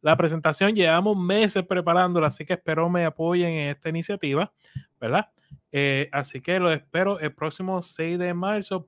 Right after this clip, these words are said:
Pasen por mi página, finanzas con rey punto com. Hoy es jueves, así que, oh, no los veo hasta el próximo lunes <laughs> en Finanzas de Noche. Sigo, un millón de gracias, como siempre, por el apoyo. Saben que, como siempre le digo,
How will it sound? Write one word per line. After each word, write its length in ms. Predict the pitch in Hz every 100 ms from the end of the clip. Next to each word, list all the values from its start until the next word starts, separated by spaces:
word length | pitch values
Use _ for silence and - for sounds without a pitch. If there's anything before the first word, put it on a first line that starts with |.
| -
Pasen 340 | 175 170 208
por 160 | 202 202
mi 120 | 196
página, 640 | 190 208 208 208 202 208 _ _ _ _ _
finanzas 580 | 147 131 147 175 180 175
con 200 | 175 170
rey 160 | 180
punto 560 | 175 - 156 156 165 156
com. 220 | 147 127 - _ _ - _
Hoy 160 | - 165
es 80 | 214
jueves, 460 | 202 226 196 180 - -
así 240 | 131 -
que, 300 | 151 196 190 _
oh, 200 | 156 165
no 160 | 156 165
los 180 | 185 175
veo 200 | 196 202
hasta 180 | 202 170
el 80 |
próximo 500 | 139 170 170 196 190
lunes 480 | 165 170 196 180 123 -
<laughs> 60 | -
en 160 | 196
Finanzas 540 | 160 170 156 170 170 170
de 100 | 190
Noche. 380 | 160 135 196 214 _ - - - _ _
Sigo, 400 | - 180 202 -
un 180 | 160 180
millón 260 | 185 190 185
de 120 | 180
gracias, 320 | 170 165 175
como 240 | 165 170 156
siempre, 380 | - 160 165 165
por 200 | 165 156
el 100 | 156
apoyo. 460 | 143 170 180 170
Saben 440 | 160 - 156 175 175
que, 280 | 160 143 - _ _ -
como 180 | 151 151
siempre 360 | 170 165 185
le 100 | 190
digo, 320 | 185 147 113